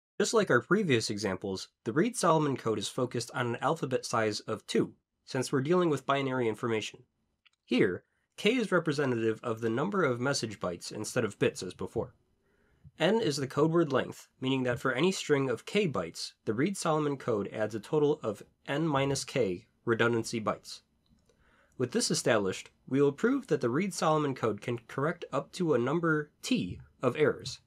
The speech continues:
In other words, it is T error correcting. Here, two times T is equal to N minus K, the number of redundancy bytes, which means that the Reed-Solomon code can correct up to N minus K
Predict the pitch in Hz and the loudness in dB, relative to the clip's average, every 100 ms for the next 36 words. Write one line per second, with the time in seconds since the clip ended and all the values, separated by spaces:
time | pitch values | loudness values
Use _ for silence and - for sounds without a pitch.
0 | - 135 147 160 131 117 - 143 131 117 | -4 0 4 4 4 2 0 -2 2 0
1 | - - 202 190 190 135 123 123 - 147 | -2 -4 -2 -2 -2 2 2 2 0 0
2 | 156 95 - _ _ _ _ _ _ - | 0 -4 -10 _ _ _ _ _ _ -2
3 | 277 - 87 - _ _ - 214 254 - | 4 4 2 -8 _ _ -2 0 0 0
4 | 127 101 - 101 85 - - - 123 127 | 0 0 -2 -4 -4 -6 -14 -8 -8 -4
5 | 190 - 104 95 - - 123 117 113 107 | -4 0 0 0 -4 -2 0 0 0 0
6 | 104 98 - 190 - - - - _ 127 | -2 -4 -2 -2 -2 -8 -18 -20 _ -2
7 | 139 180 175 131 127 156 139 - 92 87 | 0 2 2 2 0 0 0 -2 -6 -8
8 | 80 - - _ _ - 123 160 156 143 | -10 -14 -14 _ _ -4 -2 2 0 0
9 | 147 127 127 202 185 175 160 156 151 117 | -2 -2 0 0 0 0 2 0 0 -2
10 | 104 - 151 156 160 113 - - 120 - | -2 -4 -4 -2 0 0 -2 -6 -8 -2
11 | 117 110 117 _ - 151 180 170 156 147 | 0 0 -2 _ -4 0 2 2 2 0
12 | - 110 95 123 | 0 0 -2 -6